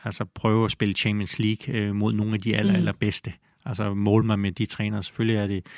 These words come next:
Speaker 1: der er også en kæmpe faglig udfordring i at være dansk landstræner, men det her, det er sådan lidt, det er det største af det største. Der er også det der kick, ikke, hverdagen, øh, hvor landstræner, der er, jeg vil ikke sige en beskyttet tilværelse, men den er, den er i hvert fald, øh, mindre stressfuld, end det er at være klubtræner.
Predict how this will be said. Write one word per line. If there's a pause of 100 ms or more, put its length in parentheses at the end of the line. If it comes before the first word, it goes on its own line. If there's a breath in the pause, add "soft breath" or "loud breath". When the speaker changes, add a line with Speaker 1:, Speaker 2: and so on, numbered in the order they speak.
(180 loud breath)
Speaker 1:
der
er
også
en
kæmpe
faglig
udfordring
i
at
være
dansk
landstræner,
men
det
her, (360 loud breath)
det
er
sådan
lidt, (480 soft breath)
det
er
det
største
af
det
største.
Der
er
også
det
der
kick,
ikke,
hverdagen, (160)
øh,
hvor
landstræner,
der
er,
jeg (320 loud breath)
vil
ikke
sige
en
beskyttet
tilværelse,
men
den
er, (580 loud breath)
den
er
i
hvert
fald,
øh, (140)
mindre
stressfuld,
end
det
er
at
være
klubtræner.